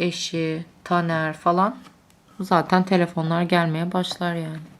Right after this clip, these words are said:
Evet, Murat abi konuyu beğenmemiş. Bu konu çok saçma çünkü Seher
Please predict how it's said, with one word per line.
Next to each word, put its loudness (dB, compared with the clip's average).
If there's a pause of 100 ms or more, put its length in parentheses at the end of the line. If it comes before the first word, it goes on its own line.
(3750)
Evet, -2
Murat -2
abi 2
konuyu 4
beğenmemiş. -2
Bu 0
konu 2
çok 2
saçma 2
çünkü 2
Seher 2